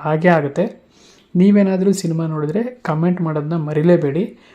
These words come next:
ರಿವ್ಯೂ ಇಷ್ಟ ಆಗಿದ್ರೆ ಒಂದು ಲೈಕ್ ಮಾಡಿ, ಪ್ರತಿಯೊಬ್ಬರಿಗೂ ಶೇರ್ ಮಾಡಿ. ಇದೇ ಫಸ್ಟ್ ಟೈಮ್ ನನ್ನ ಚಾನಲ್ನ ನೋಡ್ತಾ ಇದ್ರೆ ಸಬ್ಸ್ಕ್ರೈಬ್ ಮಾಡ್ಕೊಳ್ಳೋದನ್ನ ಮರಿಬೇಡಿ ಫ್ರೆಂಡ್ಸ್. Thank you, thank you very much.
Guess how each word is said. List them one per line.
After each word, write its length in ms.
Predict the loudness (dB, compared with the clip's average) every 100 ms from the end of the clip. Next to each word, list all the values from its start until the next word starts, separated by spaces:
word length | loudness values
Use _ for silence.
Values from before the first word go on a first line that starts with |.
| _
ರಿವ್ಯೂ 240 | 4 4 4
ಇಷ್ಟ 220 | 0 -2
ಆಗಿದ್ರೆ 280 | -2 -2 0
ಒಂದು 340 | -2 -2 -2
ಲೈಕ್ 300 | 2 2 0
ಮಾಡಿ, 220 | -4 -2
ಪ್ರತಿಯೊಬ್ಬರಿಗೂ 640 | -4 -6 -6 -4 -4 -6 -6
ಶೇರ್ 340 | -2 2 2
ಮಾಡಿ. 440 | 2 -2 -4 -6 -14 _ _ _
ಇದೇ 200 | 4 6
ಫಸ್ಟ್ 300 | 4 2 0
ಟೈಮ್ 180 | 0 0
ನನ್ನ 140 | 0 -2
ಚಾನಲ್ನ 360 | -6 -4 -4
ನೋಡ್ತಾ 360 | -4 -4 -6 -6
ಇದ್ರೆ 200 | -4 -6
ಸಬ್ಸ್ಕ್ರೈಬ್ 600 | -6 -6 -6 -4 -2 -2
ಮಾಡ್ಕೊಳ್ಳೋದನ್ನ 540 | -4 -6 -6 -4 -2
ಮರಿಬೇಡಿ 420 | -2 -4 -4 -4
ಫ್ರೆಂಡ್ಸ್. 340 | -4 -2 -4 -4 _ _ _ _ -12
Thank 180 | -10 -8
you, 100 | -6
thank 200 | -6 -6
you 80 | -6
very 140 | -6
much. 420 | -10 -14 -20 _